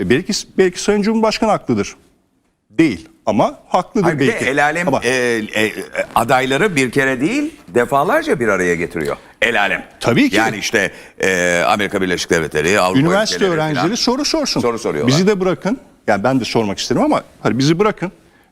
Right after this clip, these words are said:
Speaker 1: Üniversite öğrencileri istedikleri bütün soruları sorsunlar.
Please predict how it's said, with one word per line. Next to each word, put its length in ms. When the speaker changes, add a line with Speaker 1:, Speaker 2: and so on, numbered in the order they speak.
Speaker 1:
Üniversite 500
öğrencileri 920
istedikleri 640
bütün 180
soruları 400
sorsunlar. 600